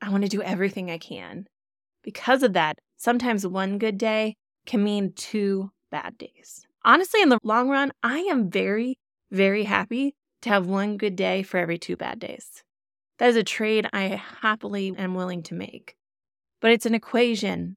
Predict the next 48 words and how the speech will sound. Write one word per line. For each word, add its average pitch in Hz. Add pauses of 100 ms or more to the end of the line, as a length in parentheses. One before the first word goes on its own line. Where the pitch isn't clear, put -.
that 180
I 185
am 175
always 185
running 175
in 196
my -
head. - (580)
I 202
am 196
two 254
days 240
out 190
from 190
one 190
of 185
my 180
best 175
days 180
so 185
far, 185
and 190
I 202
am 202
dictating 220
this 185 (100)
into 208
my 185
phone 196 (340)
because 220
my 226
body 202
really 220
can't 220
handle 190
much 196
more 190 (280)
sitting 208
up - (320)
and 185
typing. - (200)
Isn't 359
technology 302
magical 240
<laughs> -
that 240
that's 285
possible? 240